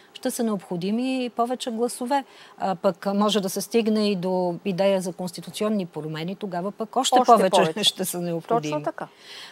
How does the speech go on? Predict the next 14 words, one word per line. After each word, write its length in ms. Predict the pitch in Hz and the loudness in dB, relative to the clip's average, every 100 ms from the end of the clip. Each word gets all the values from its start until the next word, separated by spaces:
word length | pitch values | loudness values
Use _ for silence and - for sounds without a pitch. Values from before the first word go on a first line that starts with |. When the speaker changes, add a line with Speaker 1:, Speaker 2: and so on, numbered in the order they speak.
| - | -6
Speaker 1:
А, 260 | 185 175 175 | 0 2 2
тъй, 200 | 175 214 | 0 -2
че 120 | - | 0
ако 200 | 202 190 | -4 -4
Б 180 | 180 196 | -2 -2
С 140 | 202 | -2
П 120 | 170 | -4
и 80 | 180 | -4
Д 140 | 170 185 | -4 -6
П 120 | 180 | -6
С 140 | 196 | -6
се 160 | 180 185 | -4 -6
съгласят, 720 | 190 175 170 - 196 - - | -6 -4 -4 -2 -4 -6 -8
а, 340 | 160 156 151 | -6 -4 -6